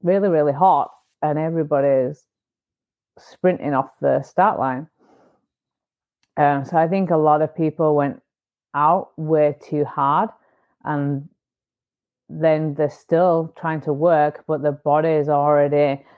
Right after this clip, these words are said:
like, gone into that red line, so far into that red line that no matter how much they slow down or try to recover,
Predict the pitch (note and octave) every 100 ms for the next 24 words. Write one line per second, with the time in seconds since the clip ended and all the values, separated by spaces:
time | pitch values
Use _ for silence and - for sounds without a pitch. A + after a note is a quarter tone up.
0 | _ _ D3 - - _ D#3 D3 D3 C#3
1 | C#3 D3+ C#3+ D#3 C#3 C3 D3 C#3 C#3+ C3+
2 | C#3 B2+ - D#3+ D3+ D#3 D3 C#3+ D#3 -
3 | D3+ D3 D3 C#3 C#3 C#3 C#3+ D#3+ D3+ D3
4 | D3+ D3+ C#3 D#3+ E3+ C#3+ - D#3+ D3 -
5 | D#3 D3 D3+ D3 D3 C#3+ C#3 - D#3 -
6 | C#3+ D3 - F3 C#3+ C#3